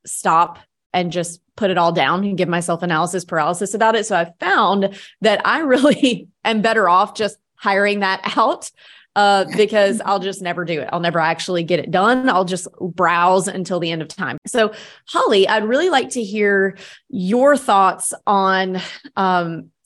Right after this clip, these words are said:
setting up on decor for these things, 'cause a lot of them are condos. So maybe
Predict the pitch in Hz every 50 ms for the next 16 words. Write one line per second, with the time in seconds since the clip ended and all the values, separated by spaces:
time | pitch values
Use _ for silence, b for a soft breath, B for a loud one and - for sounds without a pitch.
0 | - - _ _ _ - - - 226 208 202 202 196 190 185 160 - - 214 208
1 | 202 175 202 196 - - 233 233 233 220 226 - 226 202 214 214 208 208 - 208
2 | 202 202 202 196 202 190 165 175 165 165 165 165 160 170 156 156 - 165 170 -
3 | - 247 269 269 262 247 254 254 247 247 240 240 240 240 220 196 190 185 185 180
4 | 175 180 180 170 175 B